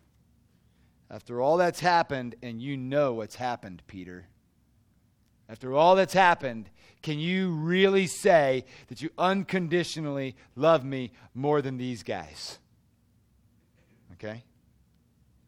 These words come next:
John does not say what ran through Peter's mind, but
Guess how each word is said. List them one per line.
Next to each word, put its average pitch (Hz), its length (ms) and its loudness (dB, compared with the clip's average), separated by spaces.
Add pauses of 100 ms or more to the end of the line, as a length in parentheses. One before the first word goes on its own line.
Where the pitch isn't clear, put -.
(1000)
John 160 380 -6
does 190 220 0
not 190 260 -4
say 202 380 -2
what 151 200 -4
ran 147 340 -4
through 139 160 -6
Peter's 143 420 -4
mind, 143 480 0
but 135 180 -8